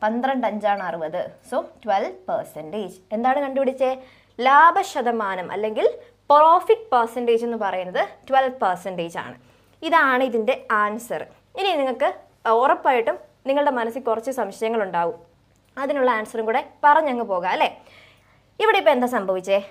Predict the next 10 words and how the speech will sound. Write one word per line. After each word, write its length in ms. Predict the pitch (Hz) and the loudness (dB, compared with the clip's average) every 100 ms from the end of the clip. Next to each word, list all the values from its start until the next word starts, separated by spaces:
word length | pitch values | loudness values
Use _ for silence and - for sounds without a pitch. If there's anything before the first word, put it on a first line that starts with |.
| - - _ _ | -20 -20 _ _
ആ, 380 | 302 294 285 285 285 | 4 6 6 4 4
ആദ്യം 360 | 330 269 - - | 2 2 -2 -4
എന്താ 220 | 339 403 | -6 -2
ഈ 100 | 254 | -2
പെർസെന്റേജ്? 800 | 226 240 269 302 269 202 175 156 - _ _ _ _ - | -2 -2 0 -2 -4 -8 -8 -12 -18 _ _ _ _ 6
പെർസെന്റേജ് 680 | 320 403 440 427 359 277 226 | 8 8 6 -2 2 2 2
എന്ന് 160 | 226 208 | -2 -2
വെച്ചാൽ 420 | 170 190 185 339 - _ - | -4 -4 -2 -4 -8 _ -4
നൂറിൽ 640 | 254 311 349 370 381 415 440 - 277 | 0 0 2 0 0 -4 -8 -10 -6
എത്ര? 400 | 302 - 220 | -6 -4 -6